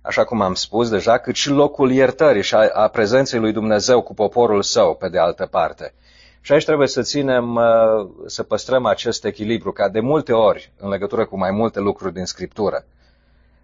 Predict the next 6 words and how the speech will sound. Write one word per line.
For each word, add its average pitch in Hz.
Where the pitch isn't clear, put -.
trebuie 120
să 113
fie 117
un 110
echilibru 127
între 107